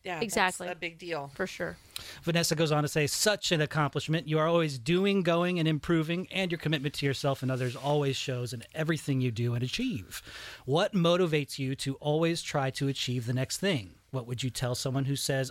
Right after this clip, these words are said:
Speaker 3: 'Oh, I'd like to fill in the blank, but I just don't have the time'?" Thank you for being such an amazing human. I'm so lucky to share you the world with you, Vanessa.
Speaker 1: Aw.
Speaker 2: Vanessa's so sweet. So I'll answer her questions, but I have to say a little bit about her. So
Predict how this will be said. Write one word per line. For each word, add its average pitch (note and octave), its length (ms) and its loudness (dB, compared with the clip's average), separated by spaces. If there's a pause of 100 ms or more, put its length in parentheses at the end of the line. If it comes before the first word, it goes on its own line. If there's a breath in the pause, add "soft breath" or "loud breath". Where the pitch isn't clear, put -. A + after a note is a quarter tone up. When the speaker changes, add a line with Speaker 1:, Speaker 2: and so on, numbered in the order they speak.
Speaker 3:
'Oh, A3 260 4
I'd G#3 160 0
like G#3 220 0
to G3 340 0
fill C#3 160 0
in C#3+ 80 4
the C3+ 60 2
blank, A2+ 400 -8
but D3+ 100 0
I D#3 80 4
just E3+ 160 -4
don't F#3+ 140 -2
have A#2+ 160 -10
the C#3+ 60 -10
time'?" B3 360 -6 (760 loud breath)
Thank C#3 120 0
you B2+ 60 -4
for A#2+ 40 -10
being C3+ 140 0
such - 180 -4
an C3 60 0
amazing C#3 260 2
human. B3+ 260 2
I'm E3+ 100 0
so F3+ 120 -2
lucky E3+ 220 2
to D#3 60 -4
share D#3 180 -2
you D3+ 140 2
the C#3 100 0
world C3+ 240 0
with C3 160 -2
you, A#2+ 280 -2
Vanessa. - 280 -6
Speaker 1:
Aw. C#4+ 320 -4
Speaker 2:
Vanessa's A3 400 0 (100)
so G3 140 -2
sweet. G3 340 -4
So G#3+ 340 4 (400 loud breath)
I'll B3 220 6
answer A#3+ 320 2
her A#3 140 0
questions, A3 420 -2
but A3 100 0
I A3+ 60 4
have D4 200 2
to F4+ 80 -2
say C4+ 200 2
a A3 80 2
little G#3+ 200 2
bit G#3 120 2
about F3+ 300 2
her. F#3 160 -4
So G3 340 2